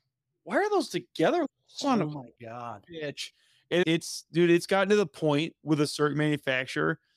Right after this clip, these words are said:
Speaker 1: I find it at least one to two cases a store now.
Speaker 2: Serious.
Speaker 1: Yeah, like, I've gotten to the point where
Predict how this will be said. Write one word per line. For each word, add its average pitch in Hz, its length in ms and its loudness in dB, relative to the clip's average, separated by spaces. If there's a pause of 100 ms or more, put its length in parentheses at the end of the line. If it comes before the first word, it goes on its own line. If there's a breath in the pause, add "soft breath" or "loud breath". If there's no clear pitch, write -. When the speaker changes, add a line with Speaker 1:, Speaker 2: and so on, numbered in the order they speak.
(320)
Speaker 1:
I 170 200 2
find 180 360 2
it 180 200 4
at 147 100 0
least 147 480 -2
one 131 520 0
to 147 80 -2
two - 200 -2
cases 131 640 -4 (720)
a 143 80 0
store 135 340 2
now. 127 280 -8 (220)
Speaker 2:
Serious. 151 680 -6 (560)
Speaker 1:
Yeah, 143 180 4 (100)
like, 156 200 -12
I've 180 260 2
gotten 196 220 4
to 190 40 2
the 190 80 2
point 180 260 2
where 165 100 2